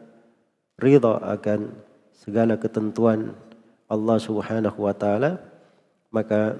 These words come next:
itu bagian dari jiwa yang mutmainnah, yang beriman. Di dalam Sahih Muslim dari hadits Suhaib bin Sinan Ar-Rumi,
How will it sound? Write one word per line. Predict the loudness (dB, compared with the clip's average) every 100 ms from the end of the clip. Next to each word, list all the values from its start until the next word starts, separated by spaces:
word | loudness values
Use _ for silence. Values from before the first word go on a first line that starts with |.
| -12 -20 _ _ _ _ -8
itu | -4 0
bagian | 0 0 2 2 2
dari | 2 2 0 -2 -10 -20 _ _ _ _ _ _
jiwa | 0 2 4 4
yang | 4 0 -6 -12 -20 -20 _ _ _
mutmainnah, | -4 -4 -6 -4 0 0 0 -2 -6 -20 -20 _ _ 0
yang | 2 2
beriman. | -2 -2 -2 -2 -4 -10 -20 _ _ _ _ _ _ -20 _ _ _ _ _
Di | -4
dalam | 2 4 4 2
Sahih | -2 -6 -2 -2 -2
Muslim | -8 -4 -2 -2 -4 -14 -20 _
dari | -8 -6
hadits | -6 -4 -4 -4
Suhaib | -4 -2 -2
bin | -2 -4
Sinan | -2 -2 -2
Ar-Rumi, | -4 -4 -2 0 0 -2